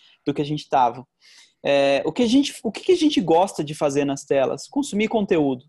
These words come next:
né? Quando eu entro no Google e faço uma pesquisa, eu tô procurando uma resposta pra um problema, é conteúdo. Quando eu entro nas redes sociais, eu tô querendo ver coisas que são interessantes, o que que meus amigos estão fazendo ou o que que eles acharam interessante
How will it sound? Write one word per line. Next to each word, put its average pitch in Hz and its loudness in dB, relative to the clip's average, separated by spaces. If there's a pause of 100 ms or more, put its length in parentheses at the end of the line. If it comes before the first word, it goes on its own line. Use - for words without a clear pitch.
(480)
né? - -16
Quando 185 -4
eu 185 4
entro 240 0
no 220 2
Google 202 2
e 196 2
faço 196 0
uma 190 0
pesquisa, 165 0
eu 131 0
tô 151 -4
procurando 170 -2
uma 190 -4
resposta 175 -2
pra 180 -4
um 175 -4
problema, 165 0
é 127 -6
conteúdo. 143 -4 (580)
Quando 170 0
eu 190 4
entro 233 0
nas 220 0
redes 214 4
sociais, 180 2
eu 143 0
tô - -4
querendo 190 2
ver 202 2
coisas 208 2
que - -14
são 202 2 (420)
interessantes, 240 2
o 143 -6
que 208 -4
que 208 -8
meus 208 0
amigos 170 -2
estão 190 -4
fazendo 220 0
ou 302 2
o 302 0
que 262 2
que 254 -2
eles 262 -2
acharam 240 2
interessante 202 -2